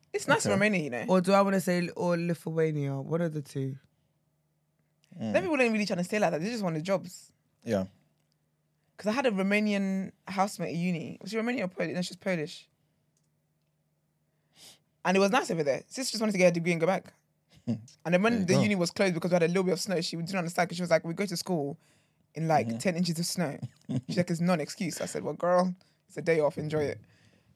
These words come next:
Speaker 1: Um, okay, so I would say Nigeria.
Speaker 2: Mm-hmm.
Speaker 1: What is asylum-seeking countries? Syria and them, innit?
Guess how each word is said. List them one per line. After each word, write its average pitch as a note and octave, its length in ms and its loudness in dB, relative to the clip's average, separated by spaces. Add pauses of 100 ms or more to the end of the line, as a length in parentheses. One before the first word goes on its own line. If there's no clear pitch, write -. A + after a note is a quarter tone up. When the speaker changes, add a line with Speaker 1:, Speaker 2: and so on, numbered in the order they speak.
Speaker 1:
Um, G#3 560 4
okay, F#3 180 0
so G3 80 4
I G#3+ 40 10
would B3 80 0
say A3+ 100 2
Nigeria. F#3+ 920 6 (1080)
Speaker 2:
Mm-hmm. G#2 220 -4 (840)
Speaker 1:
What C#4+ 160 4
is B3 100 0
asylum-seeking F#3+ 680 0
countries? D3+ 520 -8 (360)
Syria F3+ 400 -2
and D3+ 100 -6
them, D3 120 -4
innit? E3 200 -6